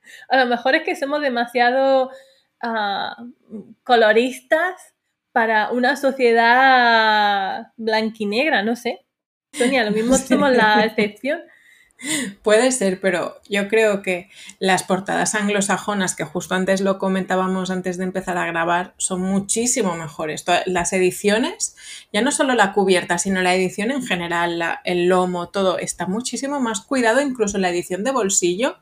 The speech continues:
Speaker 2: son infinitamente más bonitas. Una edición de bolsillo que te puedas comprar en el puñetero aeropuerto de Heathrow será más bonita que una edición de tapadura a veces que te compres aquí, o si no es tapadura en un paperback.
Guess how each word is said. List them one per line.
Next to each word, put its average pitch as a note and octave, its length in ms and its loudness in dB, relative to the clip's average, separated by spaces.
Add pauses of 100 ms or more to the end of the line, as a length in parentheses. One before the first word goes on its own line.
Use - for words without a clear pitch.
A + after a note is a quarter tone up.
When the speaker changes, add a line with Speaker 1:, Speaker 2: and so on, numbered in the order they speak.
(380)
Speaker 2:
son G#3+ 280 -4
infinitamente G3+ 1000 -2
más F#3+ 240 -4
bonitas. G3+ 760 -4
Una D#4 220 0
edición A#3+ 340 0
de G#3 60 2
bolsillo F3+ 560 0
que E3+ 80 -2
te - 100 -4
puedas A#3+ 320 0
comprar G3 480 -2
en E3+ 140 -8
el F3+ 220 -4 (280)
puñetero A3 600 -4
aeropuerto A3 920 4
de F3+ 140 2
Heathrow G3+ 640 -2 (320)
será G#3+ 260 4
más C#4+ 260 2
bonita G#3 460 2
que A3+ 80 -4
una A3+ 140 0
edición G3 800 0
de F#3 140 2
tapadura F3+ 500 0
a F3 40 0
veces F#3 280 -2
que F#3 80 -8
te F3+ 140 -6
compres F3 400 -2
aquí, A#3 260 -4
o G3 180 -2
si F#3+ 140 -6
no F#3 100 -4
es F#3 120 -8
tapadura F#3+ 400 0
en F#3 80 -2
un F#3+ 120 -4
paperback. G3+ 640 -4